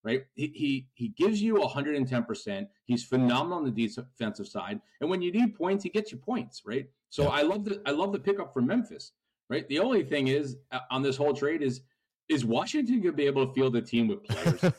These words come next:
Speaker 2: <laughs>
Speaker 1: right?
Speaker 2: Wa-,
Speaker 1: I mean,
Speaker 2: Washington,
Speaker 1: if
Speaker 2: yeah,
Speaker 1: Tyus
Speaker 2: the
Speaker 1: is your
Speaker 2: Yeah.
Speaker 1: starting point guard. Whoa, whoa.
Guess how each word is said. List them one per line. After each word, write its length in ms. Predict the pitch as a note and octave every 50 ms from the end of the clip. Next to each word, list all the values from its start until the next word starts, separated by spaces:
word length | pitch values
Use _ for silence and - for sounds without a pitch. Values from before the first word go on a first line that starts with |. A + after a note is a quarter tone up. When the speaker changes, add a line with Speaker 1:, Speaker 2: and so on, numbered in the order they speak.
| _ _ _ _ _ _
Speaker 2:
<laughs> 340 | - - - - - -
Speaker 1:
right? 180 | - A#2+ C3 -
Speaker 2:
Wa-, 60 | B2+
Speaker 1:
I 80 | C3 D3+
mean, 120 | D#3 D#3+ E3
Speaker 2:
Washington, 640 | F3+ F#3+ G3 - G3+ F#3+ F3+ - F#3+ F#3 F3+ E3+ E3 G3+ - - G3+ -
Speaker 1:
if 120 | - - -
Speaker 2:
yeah, 200 | B2+ B2+ - -
Speaker 1:
Tyus 240 | - - D3+ D3+ C3+ - - _ _
Speaker 2:
the 100 | - E3
Speaker 1:
is 120 | D#3+ - -
your 60 | D#3
Speaker 2:
Yeah. 60 | D3
Speaker 1:
starting 440 | - - - - D3 D3 D#3+ F3+ F#3+
point 320 | F3 - C#3+ C3+ A#2+ A#2
guard. 320 | - G#2 G2 F2+ E2+ F2+ G2 - _ _ _ _ _ _ _ -
Whoa, 320 | F#2+ G#2+ G#2+ - - - - _ _ _ _ _ -
whoa. 340 | - F2+ B2 C#3 - -